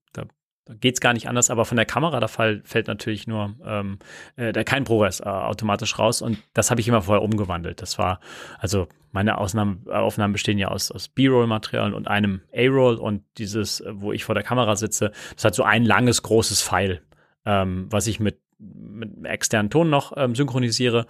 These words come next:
und, ähm, das wandle ich, hab ich ja bislang immer vorher in ProRes umgewandelt, um damit arbeiten zu können und dann arbeitest du halt mit dre-, großen Datenmengen halt auch. Ähm, also so meine Videos sind dann irgendwie zweihundert, dreihundert Gigabyte groß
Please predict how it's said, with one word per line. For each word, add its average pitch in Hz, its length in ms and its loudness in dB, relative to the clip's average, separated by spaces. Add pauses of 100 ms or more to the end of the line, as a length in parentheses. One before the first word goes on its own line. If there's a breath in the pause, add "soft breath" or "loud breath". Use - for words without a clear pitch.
(300 loud breath)
und, 113 320 0
ähm, 104 240 0
das 117 220 2
wandle 123 260 4
ich, 117 120 -2
hab 107 220 0
ich 107 60 -6
ja 117 100 2
bislang 113 360 0
immer 107 160 0
vorher 101 260 0
in 95 80 -4
ProRes 104 320 -4
umgewandelt, 98 480 -6
um 101 80 -10
damit 92 240 -6
arbeiten 101 240 0
zu 110 80 -8
können 113 160 -2
und 107 60 0
dann 117 100 2
arbeitest 123 400 0
du 151 60 6
halt 147 100 2
mit 143 140 0
dre-, 143 120 2
großen 156 300 0
Datenmengen 104 560 2
halt 85 160 -4
auch. - 260 -4 (400 loud breath)
Ähm, 110 240 2
also 113 220 0
so 110 320 0
meine 110 300 0 (200)
Videos 123 280 -2
sind 117 120 -4
dann 113 120 0
irgendwie 107 320 0 (180)
zweihundert, 110 360 -2
dreihundert 107 380 -2 (220)
Gigabyte 165 400 4
groß 190 400 2